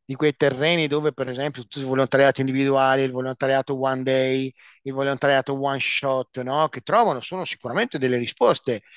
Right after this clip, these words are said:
per alcuni dei bisogni, però sono, è pericoloso perché è di fatto, è di fatto la tendenza a proporre una, un, come dire, è quasi il contrario dell'aggregazione, perché c'è l'azione volontaria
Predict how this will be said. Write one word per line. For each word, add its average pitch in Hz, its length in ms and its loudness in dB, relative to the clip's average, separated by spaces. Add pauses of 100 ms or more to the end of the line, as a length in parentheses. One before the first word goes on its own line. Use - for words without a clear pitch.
(160)
per 117 160 -6
alcuni 156 300 0
dei 127 120 2
bisogni, 127 640 0 (300)
però 156 260 4
sono, 131 380 2 (140)
è - 100 -12
pericoloso 151 640 4
perché 165 460 0
è 175 300 0
di 160 180 -10
fatto, 202 720 -4 (1000)
è 151 160 0
di 131 180 -4
fatto 165 520 4
la 131 280 4
tendenza 147 840 0
a 131 120 -4 (480)
proporre 139 1080 2 (400)
una, 143 420 -2
un, 147 320 -6
come 165 180 -2
dire, 147 300 2
è 160 240 -2
quasi 196 260 2
il 190 140 -2
contrario 196 1160 0
dell'aggregazione, 151 1040 -4
perché 151 220 -6
c'è 151 140 0
l'azione 202 600 0
volontaria 175 840 2